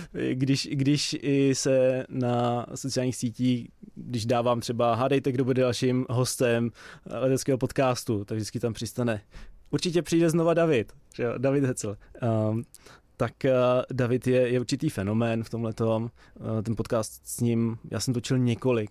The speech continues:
právě jeden byl jeho příběh, pak to bylo o tři sta osmdesátce, eh, livestream jsme měli, pak předtím, než o-, než odlétal. Ehm, ten první jeho podcast má už přes milion shlédnutí. Ono, ty lidi si to třeba pouštějí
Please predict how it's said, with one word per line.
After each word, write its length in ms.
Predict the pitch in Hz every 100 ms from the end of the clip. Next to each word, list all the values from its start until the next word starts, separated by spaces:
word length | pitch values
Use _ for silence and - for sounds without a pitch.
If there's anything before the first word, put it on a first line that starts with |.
| _
právě 320 | 110 110 113
jeden 280 | 117 117 113
byl 260 | 107 98 110 -
jeho 200 | 120 143
příběh, 540 | - 123 120 110 104
pak 180 | - -
to 80 | 120
bylo 260 | 117 110
o 80 | 113
tři 160 | - 135
sta 140 | 143
osmdesátce, 800 | 127 135 120 127 113 - 110 107
eh, 1000 | - - - - 110 110 107 101 107 107
livestream 400 | 143 - 156 147
jsme 180 | - 135
měli, 300 | 131 123 117
pak 160 | 117
předtím, 260 | - 135 139
než 160 | 123
o-, 240 | - 127 120
než 200 | 123 -
odlétal. 600 | 127 139 127 127 117 113 - - - - - - _ _ - - -
Ehm, 520 | 117 120 120 120 123 - _
ten 160 | 139 127
první 200 | 127 135
jeho 140 | 131
podcast 760 | 127 - 127 123 123 - - - 131 117
má 180 | 117
už 180 | 117 120
přes 220 | - 123
milion 640 | 120 123 120 120 120 120 127
shlédnutí. 580 | - - 117 127 120 107
Ono, 200 | 107 110
ty 120 | 104
lidi 200 | 117 110
si 60 | 117
to 80 | 113
třeba 160 | 120
pouštějí 580 | 113 110 98 123 117 110